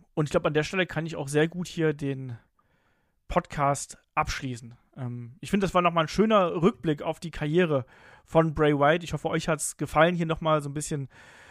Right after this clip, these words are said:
nostalgisch und auch über den Menschen, ähm, Wyndham Rotunda hier noch einmal zu sprechen, dem zu gedenken, den großen Momenten, die er uns geschenkt hat, hier nochmal zu gedenken, den großen Charakteren da noch einmal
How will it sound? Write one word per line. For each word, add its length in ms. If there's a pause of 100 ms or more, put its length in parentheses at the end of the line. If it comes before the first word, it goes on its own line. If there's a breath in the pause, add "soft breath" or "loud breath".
(220 loud breath)
nostalgisch 760
und 220
auch 240
über 200
den 100
Menschen, 440
ähm, 320 (760 soft breath)
Wyndham 520
Rotunda 580
hier 160
noch 120
einmal 220
zu 100
sprechen, 460
dem 160
zu 120
gedenken, 500
den 340 (560 loud breath)
großen 380
Momenten, 580
die 100
er 60
uns 140
geschenkt 360
hat, 160
hier 140
nochmal 220
zu 100
gedenken, 260
den 80
großen 280
Charakteren 500
da 100
noch 140
einmal 320